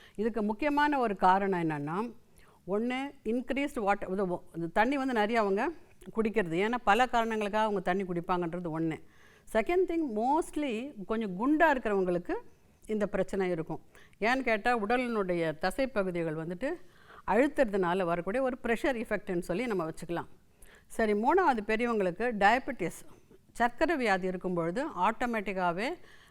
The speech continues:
நாக்டர்னல் அனியூரிசிஸ்ன்னு நம்ம சொல்றோம். இரவுல எந்திரிச்சு நிறைய வாட்டி ஒண்ணுக்கு போறது. ஒண்ணுக்கு போவாங்க, ஆனா டயபெட்டிஸ்ல வந்து அவங்களுக்கு வாயும் காஞ்சு போயிரும்.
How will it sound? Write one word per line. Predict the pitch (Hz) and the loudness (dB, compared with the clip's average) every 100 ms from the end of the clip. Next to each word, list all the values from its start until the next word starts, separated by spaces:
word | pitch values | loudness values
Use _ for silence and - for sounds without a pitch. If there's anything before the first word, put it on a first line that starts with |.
| - | 2
நாக்டர்னல் | 202 269 - 302 277 277 370 381 | 6 6 4 2 4 2 -2 -4
அனியூரிசிஸ்ன்னு | 202 220 220 214 214 220 | -4 -2 0 -2 -4 -6
நம்ம | 214 180 | -2 -2
சொல்றோம். | 175 165 160 170 | -2 -4 -6 -4
இரவுல | 226 285 339 320 277 226 | 2 2 4 2 0 0
எந்திரிச்சு | 208 202 294 196 | -4 -4 -4 -4
நிறைய | 208 185 196 208 208 | 0 0 0 0 0
வாட்டி | 190 180 180 202 | 0 0 -2 -4
ஒண்ணுக்கு | 196 180 175 165 | 0 -2 -2 -6
போறது. | 156 147 139 _ - - - | -8 -8 -14 _ -20 -20 -4
ஒண்ணுக்கு | 202 254 233 | 0 0 0
போவாங்க, | 233 233 233 294 - - - - - | 0 2 0 -2 -8 -20 -20 -20 -8
ஆனா | 202 220 220 | -4 0 2
டயபெட்டிஸ்ல | 214 262 285 294 277 269 | 6 6 4 -2 -4 -2
வந்து | 254 254 | -4 -2
அவங்களுக்கு | 247 226 220 220 208 | -4 -4 -4 -4 -2
வாயும் | 202 240 262 | 2 2 2
காஞ்சு | 233 214 | 0 -2
போயிரும். | 196 180 170 | -2 -4 -4